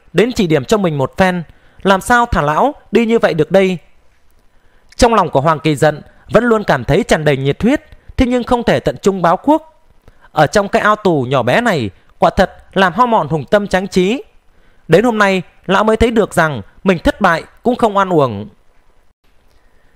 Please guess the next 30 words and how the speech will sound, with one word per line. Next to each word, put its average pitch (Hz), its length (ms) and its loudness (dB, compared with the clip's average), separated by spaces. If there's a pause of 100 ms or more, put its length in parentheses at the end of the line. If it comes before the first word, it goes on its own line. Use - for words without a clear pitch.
(760)
Tuy 214 220 4
tấm 202 220 0
văn 202 180 0
thiếp - 420 -2
đáng 175 200 0
tự 208 160 -2
hào 175 180 0
ngày 147 160 -2
ấy 202 340 0 (280)
đã 214 120 2
khiến 220 240 0
cho 247 100 0
lão 190 240 0
bị 226 200 0
thất - 220 -2
bại, 165 300 0 (400)
song 214 280 0
trong 214 200 0
lòng 170 160 0
của 131 100 -2
lão 160 360 0 (240)
vẫn 240 200 0
luôn 214 160 0
có 240 120 2
ngạo 190 200 -2
khí 175 320 -2 (180)
của 185 80 0
một 160 220 -2
văn 190 180 0
nhân, 185 260 0